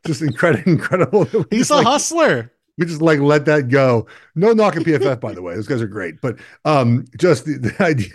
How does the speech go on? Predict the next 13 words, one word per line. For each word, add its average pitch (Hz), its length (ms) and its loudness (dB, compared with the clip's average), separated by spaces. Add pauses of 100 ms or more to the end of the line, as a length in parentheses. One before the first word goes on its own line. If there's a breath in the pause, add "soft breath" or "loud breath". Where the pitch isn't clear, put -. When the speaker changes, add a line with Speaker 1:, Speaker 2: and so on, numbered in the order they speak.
Speaker 1:
that, 143 120 -2
like, 156 220 -2
that 151 220 0
just 160 200 -4
was 147 140 -2
like, 147 180 2
"Up, 180 240 0 (440 soft breath)
locked 165 260 -2
in 196 40 -4
my 180 120 0
cave, 185 400 0
analytics, 180 580 -4
baby." 147 440 -2